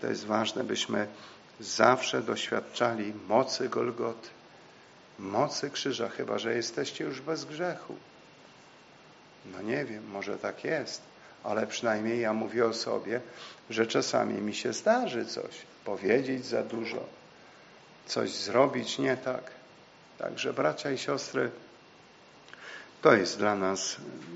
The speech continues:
taką codziennością, aby przychodzić i korzystać z mocy Golgoty, z mocy krzyża, bo to jest sąd.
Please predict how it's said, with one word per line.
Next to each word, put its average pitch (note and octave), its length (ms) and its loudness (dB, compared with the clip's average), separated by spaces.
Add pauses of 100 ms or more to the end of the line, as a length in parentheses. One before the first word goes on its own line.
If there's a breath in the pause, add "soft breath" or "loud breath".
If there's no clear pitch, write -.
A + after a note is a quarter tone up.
(140)
taką G2 400 -2
codziennością, B2 1040 2 (720 loud breath)
aby G#2 220 2
przychodzić A#2+ 880 6 (200)
i A2 100 -4
korzystać A2 720 4
z - 140 -4
mocy B2 440 2
Golgoty, B2+ 640 0 (1200 loud breath)
z - 180 -6
mocy D3 320 6
krzyża, A#2 440 4
bo F#2+ 160 0
to D3+ 160 6
jest E3 300 4
sąd. G#2 600 2